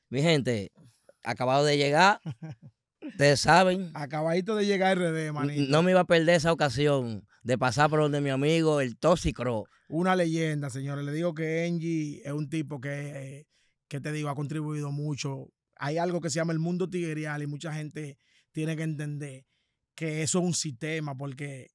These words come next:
Speaker 2: cuando Angie, me acuerdo yo hace mucho, cuando Angie controlaba La Victoria, en esa época Angie contribuyó muchísimo con la re-,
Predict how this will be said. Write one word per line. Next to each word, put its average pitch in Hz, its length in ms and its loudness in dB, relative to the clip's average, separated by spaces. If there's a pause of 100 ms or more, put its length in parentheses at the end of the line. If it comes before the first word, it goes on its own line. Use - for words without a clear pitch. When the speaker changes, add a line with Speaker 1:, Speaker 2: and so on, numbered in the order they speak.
(100)
Speaker 2:
cuando 151 420 -4
Angie, 185 840 -2
me 135 120 -8
acuerdo 156 220 -6
yo 165 100 -4
hace 165 200 -6
mucho, 151 380 -6
cuando 139 220 -10
Angie 156 180 -6
controlaba 156 440 -4
La 151 80 -4
Victoria, 139 640 -12 (680)
en 151 160 0
esa 160 280 2
época 143 420 -6
Angie 160 320 -4
contribuyó 151 540 -4
muchísimo 143 580 -6
con 143 220 -10
la 147 100 -6
re-, 139 160 -10